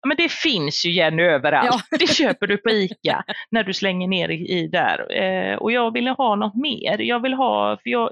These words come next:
Speaker 1: det är som jag sa, under pandemin så lärde vi oss väl hur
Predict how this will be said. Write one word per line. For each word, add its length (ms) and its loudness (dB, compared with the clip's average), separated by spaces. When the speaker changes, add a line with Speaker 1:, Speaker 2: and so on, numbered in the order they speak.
Speaker 1:
det 80 -6
är 180 -2
som 200 -4
jag 140 -2
sa, 220 -2
under 160 0
pandemin 760 0
så 60 0
lärde 340 0
vi 180 0
oss 220 -2
väl 300 -2
hur 360 -4